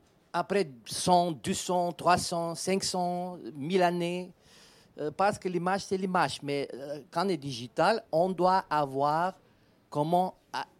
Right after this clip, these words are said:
cette chose. Par exemple, je vous dis exemple, euh, qu'est-ce, euh, qui-, quelqu'un savoir votre code d'erreur, vous avez votre code, euh, ça veut dire vous prendre une code, ils sont mille de codes de, protégés de, d'erreur,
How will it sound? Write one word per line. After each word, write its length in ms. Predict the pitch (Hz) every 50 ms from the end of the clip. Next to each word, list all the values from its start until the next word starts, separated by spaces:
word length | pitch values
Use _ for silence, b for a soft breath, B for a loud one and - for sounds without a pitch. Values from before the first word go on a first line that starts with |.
| _ - -
cette 320 | 180 - 175 170 165 -
chose. 260 | - - 151 147 - - - -
Par 140 | - 165 165
exemple, 480 | 170 165 147 151 196 190 185 151 147 147
je 100 | 139 151
vous 140 | 151 147 151
dis 100 | 151 165
exemple, 380 | 160 147 135 160 139 - 123 b b b b b b b _ -
euh, 40 | - - - - _ _
qu'est-ce, 240 | - 226 254 - - - _ _ - _
euh, 80 | 175 175 165 -
qui-, 140 | - - - - _ _ _ _
quelqu'un 540 | _ - 269 294 - - - 208 220 254 254 214 _ _ _ _
savoir 540 | - - 175 160 156 151 180 208 226 220 180
votre 300 | 160 160 202 208 - - 165 - _
code 200 | - 202 190 160
d'erreur, 560 | 170 160 147 139 139 175 233 269 202 143 135 b b b b b
vous 280 | 139 147 196 233 185 196
avez 280 | 185 175 202 208 202
votre 360 | - 147 170 214 208 - -
code, 340 | 165 - - 147 156 131 -
euh, 360 | 156 147 135 131 131 127 123 113
ça 180 | - - 151
veut 140 | 139 131 139
dire 160 | 135 156 156
vous 140 | 131 151 170
prendre 420 | 156 - - 165 175 180 180 151 151
une 180 | - 170 165
code, 220 | 147 - 175 156 -
ils 40 | -
sont 140 | - - 160
mille 240 | 147 160 196 208 196
de 100 | 180 170
codes 280 | - - 190 180 165
de, 580 | 156 170 160 156 156 156 156 151 151 151 139 131 b b b b
protégés 440 | - 156 151 156 160 160 147 160 156
de, 580 | 143 151 143 143 139 135 135 131 127 127 123 - b b b b b b b -
d'erreur, 380 | 143 139 135 147 151 214 277